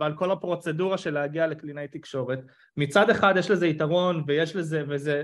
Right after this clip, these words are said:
וזה נעשה בזמנים שלך, בנוחיות שלך, בבית שלך, במסגרת היומיום שלך, בפעולות הבסיסיות שאתה עושה, גם, גם ככה, היה לנו, סתם כדוגמה, היה לנו, היה לנו סשן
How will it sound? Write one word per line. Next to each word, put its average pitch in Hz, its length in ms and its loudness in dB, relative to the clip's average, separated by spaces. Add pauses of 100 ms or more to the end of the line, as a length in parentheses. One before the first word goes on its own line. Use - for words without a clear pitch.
(100)
וזה 139 160 -8
נעשה 143 320 -2
בזמנים 160 520 -4
שלך, 175 340 -4 (560)
בנוחיות 139 560 -2
שלך, 156 280 -4 (400)
בבית 147 420 4
שלך, 147 300 -4 (480)
במסגרת 151 600 2
היומיום 160 520 4
שלך, 196 340 -2 (160)
בפעולות 160 520 0
הבסיסיות 190 640 0
שאתה 170 240 -2
עושה, 156 360 -2
גם, 156 220 -2 (500)
גם 143 200 -2
ככה, 180 400 0 (280)
היה 147 140 2
לנו, 170 520 -2 (580)
סתם 160 340 2
כדוגמה, 160 560 4
היה 156 120 6
לנו, 175 260 0
היה 151 180 4
לנו 175 200 -2
סשן 247 600 0